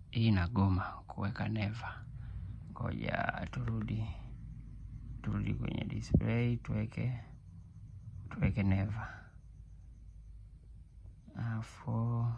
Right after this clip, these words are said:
then hii nayo, tuangalie shida ni nini. Kwa nini inagoma? Tunaweka never, lakini inarudi kwenye one. Turudi kwenye battery. Tuje kwenye battery saver.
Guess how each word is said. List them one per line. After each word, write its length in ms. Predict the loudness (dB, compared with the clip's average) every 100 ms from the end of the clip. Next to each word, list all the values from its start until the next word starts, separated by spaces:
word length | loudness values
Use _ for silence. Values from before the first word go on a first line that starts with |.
| -4 -16 -18 -18 -16 -12 -4
then 300 | 4 6 8
hii 320 | 6 6 6
nayo, 380 | 8 8 8 6 4 -4 -18 -18 -14
tuangalie 520 | 2 6 8 8 8 6
shida 320 | 6 8 10
ni 120 | 10
nini. 320 | 10 10 6 0 -14 -18 -18 -16 -16 -18 -2
Kwa 140 | 6
nini 140 | 10 10
inagoma? 520 | 8 8 6 6 2 -6 -14 -20 -20 -4
Tunaweka 440 | 4 6 6 8
never, 540 | 10 10 10 8 6 2 -14 -20 -20 -4
lakini 340 | 2 8 10
inarudi 380 | 10 10 8 6
kwenye 320 | 6 8 8 4 0 -18 -20 -20 -10 0
one. 400 | 4 6 4 2
Turudi 340 | 2 6 6 6
kwenye 400 | 4 2 2 2
battery. 760 | 4 4 4 4 6 8 6 2 -16 -20 -20 -18 0
Tuje 240 | 2 4
kwenye 220 | 4 2
battery 580 | 2 2 4 4 4 0 -8
saver. 1120 | -8 2 4 4 4 2 2 4 4 2 0